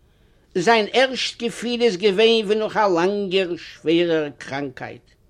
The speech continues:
אבער איז די שוין די שלאפקייט אריבער. ער וועט נאר קומען צו די כוחות, וועט ער אויפשטיין פון געלעגער.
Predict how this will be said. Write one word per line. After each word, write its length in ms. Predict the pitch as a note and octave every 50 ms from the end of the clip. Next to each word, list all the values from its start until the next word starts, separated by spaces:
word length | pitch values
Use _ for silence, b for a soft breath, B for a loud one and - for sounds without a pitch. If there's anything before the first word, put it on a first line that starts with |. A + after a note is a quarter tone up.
| _ _ _ _ _ _ _ _ -
אבער 280 | G3 G3+ G3 G3 E3+ F3
איז 180 | G3+ F3 - -
די 100 | - F#3+
שוין 220 | - - F#3+ F#3 D#3+
די 120 | E3+ E3
שלאפקייט 600 | - - - E3 D3+ D3 - - E3 E3 E3 -
אריבער. 380 | F#3+ A3 G#3 B3 - - A#2+ - - _ _ _ _ _ _ _ _ _ _ _ _ _ _ _ _ _ _ _
ער 180 | - A3 G3+ G3+
וועט 240 | G#3 A#3 A3+ - -
נאר 180 | A3 G#3 F#3+
קומען 300 | E3 - - A#3+ B3 A#3+
צו 140 | A3+ - G#3
די 200 | G3 D#3+ F3 -
כוחות, 460 | - F#3 A3 G#3+ F#3+ - G#3 G3 - -
וועט 180 | F#3+ F3 - F#3
ער 100 | E3+ D#3 D#3+
אויפשטיין 560 | F3+ G#3+ G#3+ - - - - G3+ G3 G3 F#3+
פון 200 | - - F#3 F#3
געלעגער. 480 | E3 F3+ F3+ F3+ G3 G3+ F3 D#3+ C#3